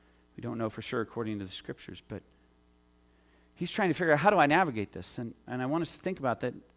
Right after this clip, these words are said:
He's, he's a good man. And he's wondering, "How do I do this so that it doesn't hurt her, but my life isn't damaged? I don't just look like somebody who's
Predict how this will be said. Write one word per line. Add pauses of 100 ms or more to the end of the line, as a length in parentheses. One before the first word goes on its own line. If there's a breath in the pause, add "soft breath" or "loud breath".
He's, (880 soft breath)
he's
a
good
man. (1500 soft breath)
And
he's
wondering,
"How
do
I
do
this
so
that (880)
it
doesn't
hurt
her,
but (480 loud breath)
my
life
isn't
damaged?
I
don't
just
look
like
somebody
who's